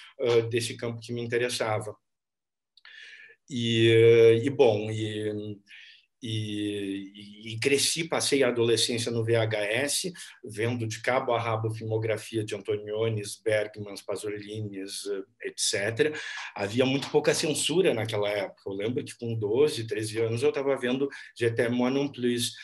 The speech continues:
do Gainsbourg, assim, que, quer dizer, não, o X-rated, ou, ou esses filmes que flertavam com uma fisicalidade maior, com uma, ah, sexualidade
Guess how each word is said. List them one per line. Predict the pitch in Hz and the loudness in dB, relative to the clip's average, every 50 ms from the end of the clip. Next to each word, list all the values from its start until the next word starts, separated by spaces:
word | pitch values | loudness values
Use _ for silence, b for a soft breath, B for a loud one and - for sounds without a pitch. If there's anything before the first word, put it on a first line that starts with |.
| B B B B | B B B B
do | - 110 | -10 -6
Gainsbourg, | 110 113 113 117 123 120 113 107 110 120 127 113 110 113 B B B B B B | -4 -2 0 0 0 -2 -4 -2 -2 -2 -2 -2 -4 -8 B B B B B B
assim, | 92 - - - 101 98 | -14 -12 -12 -10 -10 -10
que, | 95 107 104 98 95 98 | -6 -6 -4 -4 -4 -4
quer | 98 110 | -6 -8
dizer, | 107 104 101 98 104 104 | -10 -10 -6 -4 -2 -2
não, | 101 101 107 110 104 104 104 101 101 104 104 | -2 -4 -6 -6 -6 -6 -6 -6 -6 -6 -4
o | 98 104 | -2 0
X-rated, | 113 117 113 - - 113 110 110 113 113 117 117 - - - 113 110 110 | 0 0 0 -2 -4 -2 0 2 4 4 4 2 0 -2 0 0 2 2
ou, | 107 107 107 107 113 B B B B | 2 2 2 0 -2 B B B B
ou | - 110 | 0 2
esses | 113 110 110 110 110 | 2 2 0 -4 -4
filmes | - - 131 131 123 120 | -4 -2 -2 -2 -2 -4
que | - - - | -6 -8 -6
flertavam | - 117 110 107 107 - 123 120 123 131 110 123 117 113 | -2 0 0 0 0 0 2 2 4 4 2 0 -2 -4
com | 117 120 | -4 -4
uma | 110 104 | -4 -4
fisicalidade | 104 - 110 110 - 117 - 117 110 110 107 - 104 107 101 101 | -4 -4 -6 -6 -6 -4 -4 -4 -4 -4 -4 -4 -4 -4 -6 -8
maior, | 101 98 98 104 110 104 120 135 135 117 113 | -8 -6 -2 0 2 2 4 4 4 2 0
com | - | -2
uma, | 110 113 110 107 110 B B B B B B B | -4 -6 -6 -6 -8 B B B B B B B
ah, | 117 110 107 104 | -2 -2 -2 -2
sexualidade | - - - 110 110 - - 110 110 110 107 107 - 113 120 131 139 139 - - | -2 -4 -4 -4 -4 -2 -2 -2 -2 -2 -4 -2 0 2 2 2 2 0 -2 -8